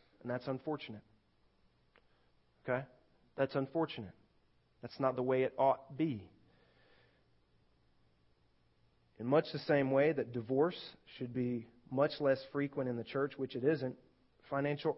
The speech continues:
earthquakes should be much less frequent in the church. Unfortunately, many of us put ourselves in positions that cause our lives to be shaken just as the world's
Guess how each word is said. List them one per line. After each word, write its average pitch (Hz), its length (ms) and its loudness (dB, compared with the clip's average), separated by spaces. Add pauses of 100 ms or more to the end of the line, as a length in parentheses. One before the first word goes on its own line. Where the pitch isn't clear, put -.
earthquakes 151 600 0
should 135 100 -14
be 120 120 -4
much 131 240 -2 (120)
less 123 220 -4 (560)
frequent 139 340 -6
in 107 80 -8
the 104 60 -10
church. 110 320 -12 (3000)
Unfortunately, 127 540 -2
many 127 240 2
of 123 100 2
us 127 260 2
put 127 140 -4
ourselves 127 420 0
in 117 100 -4
positions 123 460 -6
that 123 120 -8
cause 127 260 0
our 120 120 0
lives 120 340 2
to - 60 -16
be 117 220 -4
shaken 139 380 -2 (200)
just 131 220 -8
as 127 120 -4
the 139 80 -2
world's 135 500 0